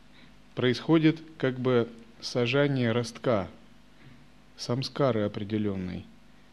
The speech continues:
И эта самскара создает отпечаток, тонкий отпечаток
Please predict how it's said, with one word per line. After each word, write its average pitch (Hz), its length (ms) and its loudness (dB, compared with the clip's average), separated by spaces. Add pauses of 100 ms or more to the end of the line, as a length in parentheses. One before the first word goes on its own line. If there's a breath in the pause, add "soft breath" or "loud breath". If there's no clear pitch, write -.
(220 soft breath)
И 110 400 0 (140)
эта 120 260 -4
самскара 143 640 2
создает 127 560 0
отпечаток, 123 720 -2
тонкий 131 680 -2
отпечаток 120 760 -2